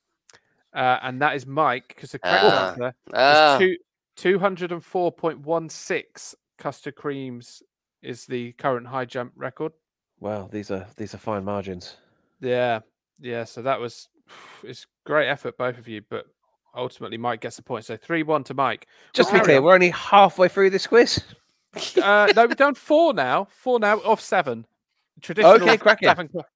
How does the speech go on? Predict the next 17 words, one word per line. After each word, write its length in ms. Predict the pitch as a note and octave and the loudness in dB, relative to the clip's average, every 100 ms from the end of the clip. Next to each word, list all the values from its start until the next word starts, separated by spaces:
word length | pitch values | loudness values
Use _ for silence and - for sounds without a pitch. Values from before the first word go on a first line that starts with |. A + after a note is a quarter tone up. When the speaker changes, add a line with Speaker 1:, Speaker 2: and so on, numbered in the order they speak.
| _ | _
Speaker 1:
it's 140 | F#3+ G#3+ | -10 -10
a 40 | |
traditional 420 | - G#3 F#3+ - | -6 -4 -2 2
Speaker 2:
Good. 40 | F#3+ | 2
Speaker 1:
seven 220 | D#3 D3 | 2 0
question 320 | D#3 - C3+ | -4 -4 -10
quiz. 300 | A#2+ A#2+ A#2 _ - _ - | -8 -10 -10 _ -20 _ -2
Speaker 3:
Okay. 300 | D3+ A#2+ B2 | 0 0 2
Speaker 1:
So, 280 | F#3 C3+ - _ _ _ _ | 2 0 -6 _ _ _ _
the 160 | C#3+ C#3 _ | -12 -12 _
industry 640 | F#3 A3 G#3 A3 - G#3 G#3 | -6 -6 -8 -14 -12 -12 -10
standard 600 | - - F#3+ F#3+ F3+ E3+ | -12 -4 -4 -2 -6 -4
length 340 | E3+ F3 A#2+ | -4 -4 _
of 120 | F3 D#3+ | -8 -8
an 140 | D#3+ - | -10 -6
ironing 500 | C#3+ D#3 C#3 B2+ A#2+ | -4 -4 -6 -10 -12
board. 460 | B2+ A2+ G#2+ G#2+ | -10 -10 -12 -18